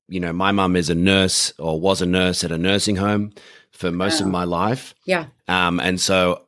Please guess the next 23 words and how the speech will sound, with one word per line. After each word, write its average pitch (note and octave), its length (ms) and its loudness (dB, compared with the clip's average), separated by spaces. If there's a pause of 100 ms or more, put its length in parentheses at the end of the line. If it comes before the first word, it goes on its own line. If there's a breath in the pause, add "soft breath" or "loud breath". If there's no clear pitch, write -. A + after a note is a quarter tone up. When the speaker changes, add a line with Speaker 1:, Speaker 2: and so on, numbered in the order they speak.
(240)
Speaker 1:
y-, - 120 -18
y-, E2 120 -8
you G#2 200 -2
know, G2 140 2
putting B2 380 0
people G2 340 -2 (200)
at E2+ 180 0
that G#2+ 160 2
age F#2+ 240 2
on F2 120 0
a E2+ 60 -2
low F2 240 0
protein F2 440 -2
diet D#2+ 440 -6
would F2+ 160 -6
be F2+ 140 0
a E2 60 0
bad E2 260 0
idea. D#2+ 500 -6 (400 loud breath)
Putting D#3+ 420 2
my, G2+ 300 2 (120)
my F#2+ 220 0
toddler G2+ 560 0